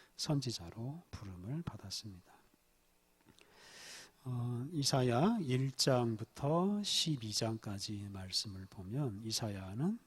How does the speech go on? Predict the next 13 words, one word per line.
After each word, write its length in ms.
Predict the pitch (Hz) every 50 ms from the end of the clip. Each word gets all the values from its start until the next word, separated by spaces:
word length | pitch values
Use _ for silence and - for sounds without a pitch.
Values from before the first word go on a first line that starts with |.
| _ _
주로 320 | - - - 104 101 101
남왕국 520 | 98 95 95 110 117 120 127 135 143 139 123
유다 280 | 107 101 - 131 135
사람들, 500 | 127 - 120 104 98 92 87 87 - - - - _ _ _ _ _ _ _ _ _ -
남왕국 500 | 107 104 101 104 104 107 120 123 120 104
유다 500 | 92 - - 117 95 110 139 170 190 190 - -
그 180 | - 117 110 -
나라의 1080 | - 92 80 - 117 120 98 - - _ _ _ - - - _ _ - 117 131 151 156
죄악을 560 | - - - 107 98 95 98 - 160 165 185 180
지적하고 840 | - - - 113 98 - - - - 104 - - 156 175 196 220 - - _ _ - - - - - _ _ -
또 120 | 110 101 -
그에 260 | - 123 120 117 110
대한 480 | - 113 101 92 107 139 175 202 208